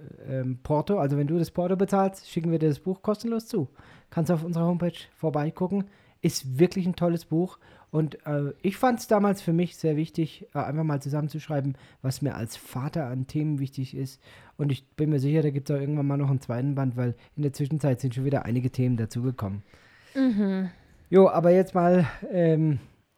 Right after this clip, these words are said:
Speaker 1: weiter im Text.
Speaker 2: Am Montag <laughs> feiert der Keiler
Speaker 1: Die
Speaker 2: ihre
Speaker 1: nächste
Speaker 2: Klasse.
Speaker 1: Feier, genau.
Speaker 2: Und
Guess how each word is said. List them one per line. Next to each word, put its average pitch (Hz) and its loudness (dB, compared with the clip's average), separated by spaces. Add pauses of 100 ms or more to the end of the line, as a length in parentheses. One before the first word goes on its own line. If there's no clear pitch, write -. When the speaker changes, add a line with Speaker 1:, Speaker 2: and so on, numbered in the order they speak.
Speaker 1:
weiter 123 0 (960)
im 127 -4
Text. - -6
Speaker 2:
Am 226 0
Montag 247 0 (320)
<laughs> - -12
feiert 214 2
der 196 -2
Keiler 214 -2
Speaker 1:
Die 240 4
Speaker 2:
ihre 285 6
Speaker 1:
nächste 339 6 (280)
Speaker 2:
Klasse. - -
Speaker 1:
Feier, 185 6
genau. 170 4 (760)
Speaker 2:
Und 240 -4